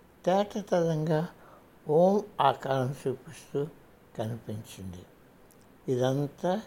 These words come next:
ఇంచుమించు ఐదు నిమిషాల్లో జరిగింది. తరువాత ఆకాశం స్పష్టంగా నిర్మలమైపోయింది.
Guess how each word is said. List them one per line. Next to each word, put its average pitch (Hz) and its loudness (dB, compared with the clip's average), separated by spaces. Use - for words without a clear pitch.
ఇంచుమించు 143 -4
ఐదు 185 2
నిమిషాల్లో 185 2
జరిగింది. 113 -2
తరువాత 131 -4
ఆకాశం 120 -4
స్పష్టంగా 135 -2
నిర్మలమైపోయింది. 120 -2